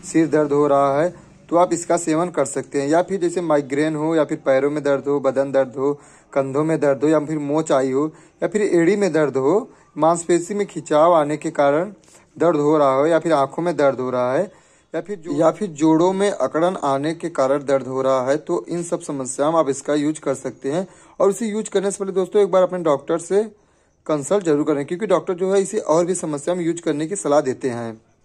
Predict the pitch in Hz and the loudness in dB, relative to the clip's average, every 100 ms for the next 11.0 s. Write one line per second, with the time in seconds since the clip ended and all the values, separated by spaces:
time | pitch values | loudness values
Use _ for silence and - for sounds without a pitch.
0 | _ - 175 196 - 135 135 156 160 165 | _ -16 -12 -12 -6 -4 -4 -4 -4 -4
1 | 147 156 156 131 - 170 170 180 160 143 | 0 0 0 -2 0 0 2 0 -2 -6
2 | 147 175 175 147 139 135 185 - - _ | -4 -2 0 0 0 2 -2 -2 -14 _
3 | _ - 143 143 165 160 127 127 139 165 | _ -2 2 2 0 -4 -4 -2 0 0
4 | 180 180 147 143 165 131 151 170 165 - | 0 -2 -2 -2 -2 -2 -2 -2 -6 -16
5 | _ _ _ 147 170 156 139 - 175 165 | _ _ _ -4 -2 -2 -4 -4 -4 -4
6 | 165 196 196 _ _ 170 196 190 165 151 | -4 -4 -6 _ _ -6 -4 0 -2 0
7 | 180 170 151 156 139 156 160 139 135 - | -2 0 -2 -2 -2 -2 0 -2 -2 -4
8 | 139 185 - _ - 170 143 175 180 170 | -4 -4 -10 _ -4 0 2 2 2 0
9 | 151 - 151 208 - 131 147 143 139 135 | -4 -2 0 0 0 0 2 0 -2 -2
10 | - 139 170 175 131 120 147 117 113 107 | -2 0 2 0 -2 -2 -4 -4 -10 -12